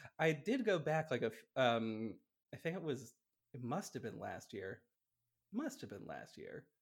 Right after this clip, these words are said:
I mean, it very well could have been twenty eighteen. I have no idea. Time is weird and doesn't <laughs> make any sense,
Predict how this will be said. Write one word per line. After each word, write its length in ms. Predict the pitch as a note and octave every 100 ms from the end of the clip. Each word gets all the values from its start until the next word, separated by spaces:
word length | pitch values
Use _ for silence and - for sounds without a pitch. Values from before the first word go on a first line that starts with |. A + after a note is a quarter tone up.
| _ _ _ _ _ _
I 60 | D3+
mean, 160 | E3 D#3+
it 100 | C3+
very 260 | E3 C#3
well 220 | B2+ A2+
could 160 | G#2 A2+
have 100 | F#2
been 140 | F2+
twenty 300 | - C#3+ F#2
eighteen. 420 | B1+ D#2+ - - -
I 140 | - C3+
have 160 | A#2 -
no 240 | F#2+ D2 D2+
idea. 360 | - F2 E2+ - -
Time 400 | - F3 D#3+ B2+ A#2+
is 200 | A#2+ F#2
weird 460 | G2 E2 C2+ F2+ G#2+
and 160 | G#2+
doesn't 320 | C#3+ - A#2+
<laughs> 60 | C#3+
make 180 | E3+ D3
any 180 | B2 B2+
sense, 420 | - D3 C#3